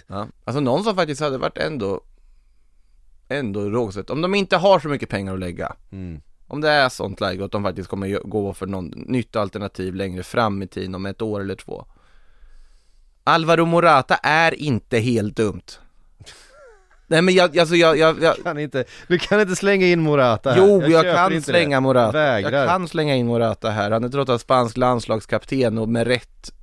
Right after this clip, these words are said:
Speaker 1: material runt sig. Han kommer väl göra sina mål. Alltså på något sätt så kan jag, om de, om det, om det är så att de inte har så mycket pengar att spendera på en forward. Det är ju det.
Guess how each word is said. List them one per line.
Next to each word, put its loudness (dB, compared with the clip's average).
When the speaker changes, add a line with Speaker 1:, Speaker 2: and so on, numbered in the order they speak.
Speaker 1:
material -2
runt -2
sig. -8
Han -6
kommer -2
väl -2
göra 2
sina -6
mål. -8
Alltså -2
på -4
något 2
sätt -2
så -6
kan -2
jag, -2
om 2
de, 4
om 2
det, 4
om 6
det 2
är 2
så -6
att -4
de -6
inte -6
har -2
så -12
mycket -10
pengar -4
att -8
spendera -4
på -12
en -10
forward. -12
Det -6
är -2
ju -2
det. -6